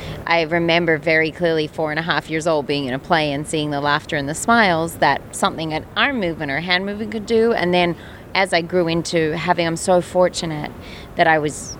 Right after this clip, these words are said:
in an environment where I was given access to art and to get to experience not only what it did for me to express what I needed to, but that I could make people laugh. And my life's, like, purpose is having people feel better about themselves. So if this was the way to do it, this is the way we were gonna do it.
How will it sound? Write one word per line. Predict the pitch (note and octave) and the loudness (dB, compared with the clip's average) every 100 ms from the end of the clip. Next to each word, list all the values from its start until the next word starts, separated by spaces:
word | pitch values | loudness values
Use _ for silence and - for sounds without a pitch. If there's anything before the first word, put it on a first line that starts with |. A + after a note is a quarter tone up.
| - | -8
in | F3+ F3 | 0 4
an | E3+ D#3+ D#3 E3 | 4 2 0 -2
environment | D#3+ D#3 D#3+ D3+ | 2 2 2 0
where | D3+ | -2
I | D3 | -4
was | |
given | - D#3 | -4 0
access | F#3+ C4 F3+ D#3+ | 0 0 -4 -4
to | - | -4
art | - D3 C#3+ - - - | -2 -4 -6 -10 -10 -2
and | E3+ D#3+ | 0 0
to | E3+ | 2
get | E3+ - | 2 2
to | E3 | -4
experience | D#3 - F3 E3 D#3+ D3+ - | -6 0 4 4 2 0 -2
not | E3+ E3 | 2 4
only | D#3+ D#3+ | 4 4
what | D3+ D#3 | 4 4
it | D3 - | 4 2
did | F3 D#3+ | 0 0
for | - D#3 | -2 -2
me | D#3 | 0
to | D#3 | 0
express | D3+ - - D#3+ - - - - - | -2 -2 2 2 0 -10 -12 -16 -8
what | E3+ | -2
I | E3 F#3 | 0 2
needed | G#3 A3 A#3+ | 0 0 -2
to, | - C4 C4+ B3+ - - - - - | -2 -2 -2 -4 -14 -18 -18 -18 0
but | F#3+ F3+ | 2 2
that | F3+ | 2
I | E3+ | 2
could | E3 F3 | 0 -2
make | F#3 F#3 | -4 -4
people | G#3 G#3 F#3 | -6 -2 0
laugh. | E3 F#3 F3 - - | 2 4 4 0 -4
And | E3+ | 0
my | E3+ F3+ F3 | 2 4 2
life's, | D#3 C3+ D#3 E3 F#3+ - - - - - - - - - - | -2 -6 0 2 2 0 -8 -14 -14 -16 -16 -16 -16 -12 0
like, | E3 - - - | 0 0 -12 -12
purpose | - G3 A3+ F#3 E3 - | 0 2 4 4 2 0
is | E3 D3+ | -2 -2
having | D#3 D#3 D#3+ D3+ | 0 -2 -2 -4
people | D#3+ - D#3 D3 | -4 -4 -4 -4
feel | - E3 E3+ | -2 2 2
better | - D#3+ D#3 C#3+ - | 0 -4 -2 0 -2
about | - C#3+ C3+ | -2 -2 -2
themselves. | D3 D#3+ - F#3+ A3 - | -4 -4 0 0 0 0
So | D#3+ | 2
if | D3+ - | 2 0
this | D#3+ - | -4 -2
was | D#3 | 0
the | E3 | 2
way | D#3+ | 4
to | D#3 | 2
do | D#3 E3+ | 2 2
it, | A#3 - | 2 2
this | D#3 - | -2 0
is | D3+ | -2
the | E3 | 0
way | D#3+ | 2
we | D#3+ | 2
were | D#3 | 0
gonna | D#3 | 0
do | D3+ F#3+ | 0 0
it. | - | -2